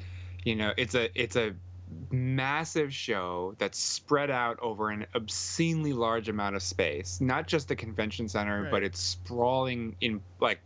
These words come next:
Speaker 1: for blocks around the convention center now.
Speaker 2: Wow.
Speaker 1: So there is, I mean, you could walk for miles and still be seeing convention-related stuff happening.
Speaker 2: Right.
Speaker 1: Um, so just walking from place to place was, is, is tiring.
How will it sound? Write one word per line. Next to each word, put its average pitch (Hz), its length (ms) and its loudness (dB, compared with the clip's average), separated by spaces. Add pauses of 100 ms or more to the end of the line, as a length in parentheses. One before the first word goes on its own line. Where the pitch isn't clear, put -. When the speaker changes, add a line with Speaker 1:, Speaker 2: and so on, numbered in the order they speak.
Speaker 1:
for 123 120 4
blocks 127 640 0
around 110 500 2
the 113 60 -4
convention 95 520 -2
center 87 280 -4
now. - 120 -2
Speaker 2:
Wow. 113 360 -4 (440)
Speaker 1:
So 139 240 4
there 135 220 2
is, 120 260 2
I 123 80 2
mean, 135 160 0
you 170 100 0
could 170 140 0
walk 117 340 2
for 120 140 -4
miles 110 480 0
and 101 100 -2
still 117 260 2
be 104 120 -2
seeing 101 560 0 (220)
convention-related 104 1080 2 (160)
stuff - 640 2
happening. - 480 -2 (260)
Speaker 2:
Right. 127 240 -4
Speaker 1:
Um, 95 380 2 (120)
so - 200 4
just 190 220 0
walking 147 540 2
from 135 140 -4
place 117 220 0
to 113 60 -4
place 92 300 -2
was, 95 260 -4
is, 92 300 -2
is 95 100 -2
tiring. 87 600 -2